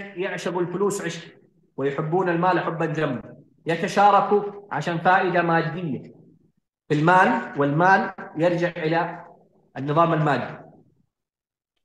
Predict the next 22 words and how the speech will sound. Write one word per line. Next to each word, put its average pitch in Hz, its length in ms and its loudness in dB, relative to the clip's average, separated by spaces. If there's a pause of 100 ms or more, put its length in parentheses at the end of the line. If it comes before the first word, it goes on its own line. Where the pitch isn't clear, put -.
(340)
طيب، 151 280 2
لما 175 160 0
يجي 208 260 0
شخصين 208 540 0
يتحاوروا 190 580 0
في 175 280 -6
كتاب 185 240 2
ويتناقشوا، 170 800 -2
وطلاب 165 400 2
علم 175 340 -2
ويحضروا 170 680 -2 (200)
ال-، 143 200 -2
الدروس 165 800 0
ويتناقشوا 165 1120 -2
ويشتغلوا 156 500 -2
في - 60 -8
الشأن 180 280 -4
العام، - 680 -2 (1400)
المصلحة 180 480 -2
نفسية 170 760 -6
لكنها 160 360 0
عقلية 160 680 0